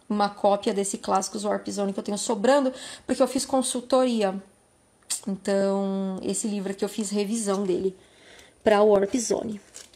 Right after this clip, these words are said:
Peraí, gente, deixa só eu pôr o livro de volta, porque senão esses livros, eles são muito pesados. Se eles tombarem pra frente, eu estou lasqueida, Brasil. Ó, eu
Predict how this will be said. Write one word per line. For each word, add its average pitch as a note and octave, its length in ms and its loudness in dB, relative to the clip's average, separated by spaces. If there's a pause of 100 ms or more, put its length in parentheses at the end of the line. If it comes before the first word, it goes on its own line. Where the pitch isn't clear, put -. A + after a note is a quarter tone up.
(1300)
Peraí, G3+ 260 2
gente, F#3+ 260 -6
deixa G3 220 -2
só A#3 240 2
eu B3 140 4
pôr A3 180 0
o A3 60 0
livro F#3+ 280 -4
de F#3+ 120 -8
volta, A3 420 2
porque - 160 -12
senão A#3+ 480 -2 (560)
esses A#3 300 -2
livros, A#3+ 260 -6
eles A#3+ 160 -4
são C4+ 140 -6
muito B3+ 400 -8
pesados. A3+ 480 0
Se C4+ 60 -6
eles B3 180 -8
tombarem B3+ 520 2
pra A3+ 120 -4
frente, A#3 880 -2 (640)
eu A#3+ 120 4
estou B3+ 440 0
lasqueida, A#3 720 0
Brasil. G3 500 -2 (1200)
Ó, A3+ 380 2 (120)
eu B3 300 2